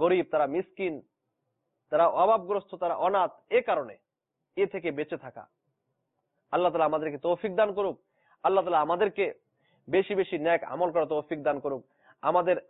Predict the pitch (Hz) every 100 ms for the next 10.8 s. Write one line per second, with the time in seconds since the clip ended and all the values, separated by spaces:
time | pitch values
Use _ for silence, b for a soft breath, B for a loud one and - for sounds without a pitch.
0 | 208 185 - 170 139 170 196 208 180 170
1 | 160 151 139 135 135 160 175 170 165 151
2 | 135 139 120 _ _ _ _ _ 175 208
3 | 214 196 180 185 196 190 185 127 - _
4 | _ _ 131 175 196 214 190 170 254 208
5 | 240 226 220 185 151 160 175 165 156 135
6 | 139 135 135 120 _ _ _ 123 160 175
7 | 165 110 135 147 170 165 147 143 156 147
8 | 139 143 135 - _ _ - 175 156 143
9 | 151 143 143 - 160 151 143 - 147 143
10 | 127 - b b - 143 202